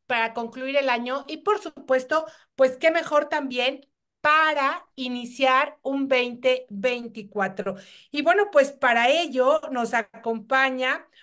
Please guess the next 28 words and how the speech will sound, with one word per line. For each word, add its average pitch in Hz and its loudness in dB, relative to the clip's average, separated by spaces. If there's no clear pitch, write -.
una 311 0
gran 302 -2
mujer, 302 -6
amiga 277 -4
y 240 -8
entusiasta 240 0
de 220 -4
todo 226 -2
este 240 -6
tipo 226 -8
de 208 -4
cosas 220 -2
llenas 233 -4
de 208 -4
energía. 254 -4
Y 254 -8
el 254 0
tema 311 -4
de 311 -8
hoy 285 -2
es 285 -4
Intenciona 269 -4
para 233 -2
veinte 262 -6
veinticuatro 247 -4
con 226 -8
Judy 247 -10
Urbina. 269 2